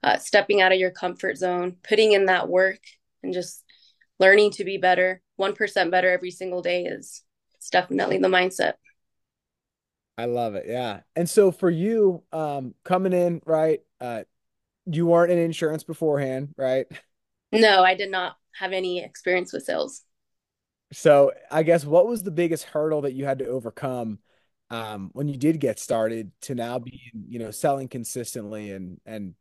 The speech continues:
Speaker 2: being able to do this at the level that you're doing it at right now?
Speaker 1: Yeah, it was definitely reaching out, but, you know, really practicing my script.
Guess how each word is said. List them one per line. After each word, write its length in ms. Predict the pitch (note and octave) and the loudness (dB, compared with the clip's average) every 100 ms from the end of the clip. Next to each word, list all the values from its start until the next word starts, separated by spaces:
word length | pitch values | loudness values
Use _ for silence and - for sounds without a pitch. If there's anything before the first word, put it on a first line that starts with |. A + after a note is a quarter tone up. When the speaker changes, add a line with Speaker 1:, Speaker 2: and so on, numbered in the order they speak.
| _ - | _ -10
Speaker 2:
being 200 | B2+ A#2+ | -6 -6
able 240 | B2 B2 | -6 -6
to 60 | G#2+ | -8
do 220 | G#2+ A2+ | -8 -8
this 380 | G#2+ F#2+ - - _ - | -8 -10 -16 -20 _ -18
at 100 | A2+ | -12
the 60 | |
level 280 | G#2+ A2+ A2 | -8 -6 -6
that 100 | G#2+ | -6
you're 80 | G2+ | -8
doing 240 | G2+ G#2+ G2+ | -10 -10 -10
it 80 | |
at 160 | F#2+ F2 | -12 -12
right 160 | F2+ F2 | -16 -16
now? 340 | G2 D#2 - _ _ _ _ _ _ _ _ _ _ - | -16 -16 -20 _ _ _ _ _ _ _ _ _ _ -2
Speaker 1:
Yeah, 360 | G#3+ G3+ F3 - | 6 6 6 4
it 60 | A3 | 0
was 180 | A3+ | 0
definitely 500 | C4 C#4 D4 C#4+ C#4+ | 0 0 0 0 0
reaching 380 | C4 B3 - A3+ | -2 -6 -8 -4
out, 300 | G#3 A3 - - | -2 -2 -4 -2
but, 260 | G#3 - _ _ _ - | -2 -2 _ _ _ -8
you 100 | G#3 | -4
know, 100 | G3 | -2
really 300 | G3+ A3+ - | 2 0 0
practicing 540 | - G3+ G3 G#3 G#3+ G3+ | 0 0 0 -8 -6 -6
my 120 | F#3+ | -6
script. 600 | F#3+ - F#3 G#3+ - | -8 -8 -8 -8 -12